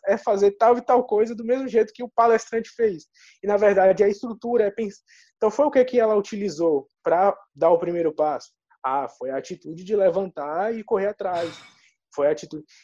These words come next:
Então, assim, a gente não aprendeu no nosso desenvolvimento a desenvolver um senso crítico sobre as coisas. Então, a gente não se pergunta o porquê das coisas. A gente só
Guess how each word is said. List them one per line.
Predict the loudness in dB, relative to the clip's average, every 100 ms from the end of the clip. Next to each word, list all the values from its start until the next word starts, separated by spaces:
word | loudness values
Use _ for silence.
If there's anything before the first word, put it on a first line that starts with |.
| _
Então, | -2
assim, | -2 -2
a | -6 -4
gente | -4 -6 -8 -12 -12 -14 -20 _
não | -6 -2
aprendeu | -4 -4 -8 -6 -4 -2 -2 -6 -14
no | -12
nosso | -12 -12
desenvolvimento | -18 -16 -10 -10 -10 -14 -14 -14 -14 -12
a | -12
desenvolver | -10 -8 -4 -4 -2 -2 -4 -6 _ _ _
um | -18 -16 -16
senso | -14 -12 -10 -8
crítico | -6 -6 -6 -20 -20 _ _ _ _
sobre | -8 -4
as | -4
coisas. | -4 -6 -6 -8 _ _ _
Então, | -8
a | -6
gente | -6 -8 -6
não | -6
se | -6 -4
pergunta | -4 -4 -8 -10 -10
o | -12
porquê | _ _ -18
das | -14 -14
coisas. | -14 -16 -16 -20 _ _ -14
A | -12
gente | -10
só | -2 -2